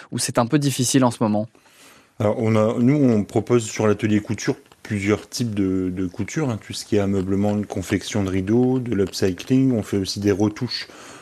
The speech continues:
Speaker 2: Donc, on, on a de quoi faire et, euh, et du coup, euh, ça fonctionne plutôt bien, mais on, on est ouvert, nous, à, à tout développement.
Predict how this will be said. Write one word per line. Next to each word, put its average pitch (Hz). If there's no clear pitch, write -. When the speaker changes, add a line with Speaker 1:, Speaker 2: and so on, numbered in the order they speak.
Speaker 2:
Donc, 95
on, 95
on 92
a 113
de 101
quoi 90
faire 135
et, 98
euh, 90
et 98
du 90
coup, 110
euh, 95
ça 87
fonctionne 92
plutôt 98
bien, 110
mais 139
on, 95
on 95
est 98
ouvert, 101
nous, 101
à, 90
à 98
tout -
développement. 101